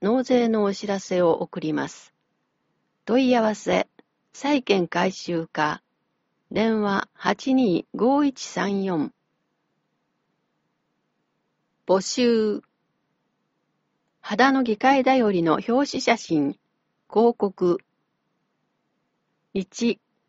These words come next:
表紙写真。テーマ、秦野の風景、地域の行事など。対象、市内在住、在勤、在学の方。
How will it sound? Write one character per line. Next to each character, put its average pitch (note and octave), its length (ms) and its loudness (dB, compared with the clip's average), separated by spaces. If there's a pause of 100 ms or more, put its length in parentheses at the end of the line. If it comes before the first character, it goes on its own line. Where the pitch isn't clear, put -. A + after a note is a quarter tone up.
(140)
表 C#4+ 180 6
紙 D4 160 -6
写 C4+ 160 2
真。 D3 440 -2 (1300)
テ C4 240 2
ー - 20 -2
マ、 D3 260 -2 (640)
秦 A#3+ 300 4
野 C4 100 4
の A#3 160 4
風 A#3+ 260 0
景、 D3 440 -2 (240)
地 C#4+ 220 2
域 A#3 180 -4
の D#3+ 120 2
行 E3+ 280 2
事 G3+ 160 -6
な F3+ 160 0
ど。 - 180 0 (1160)
対 A3 180 0
象、 F#3 540 -2 (600)
市 - 220 -6
内 G#3+ 240 4
在 G3 300 2
住、 F#3 480 -4
在 F3 280 0
勤、 F#3 440 -2 (100)
在 G3 240 0
学 A3 260 -2
の F#3+ 140 -2
方。 D#3+ 480 -4